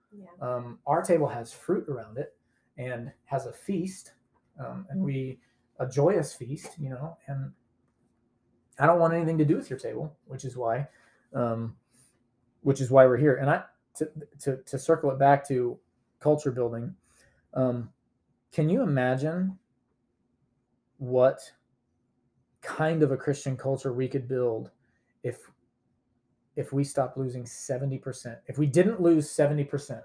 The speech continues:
Speaker 2: right? Let's just, let's just knock it down to, like, ten percent. Let's say we only lost ten percent of our children, um, over the next generation,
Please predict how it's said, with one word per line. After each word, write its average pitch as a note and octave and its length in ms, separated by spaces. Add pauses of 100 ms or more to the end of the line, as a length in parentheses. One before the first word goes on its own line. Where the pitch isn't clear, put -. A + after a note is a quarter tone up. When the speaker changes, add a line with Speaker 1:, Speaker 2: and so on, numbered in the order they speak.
Speaker 2:
right? B2+ 260
Let's D3+ 180
just, F3+ 280
let's F#3+ 180
just F#3 160
knock D#3 220
it C#3+ 100
down C3+ 260
to, B2+ 80
like, A#2 300 (1600)
ten B2 220
percent. - 320 (460)
Let's C3+ 140
say D#3 160
we C3 200
only D#3+ 280
lost A#2+ 600
ten C#3 260
percent A#2+ 500
of A#2 120
our A2+ 160
children, G#2 500 (560)
um, A2 480 (400)
over C3 160
the B2+ 100
next C3 280
generation, A2 500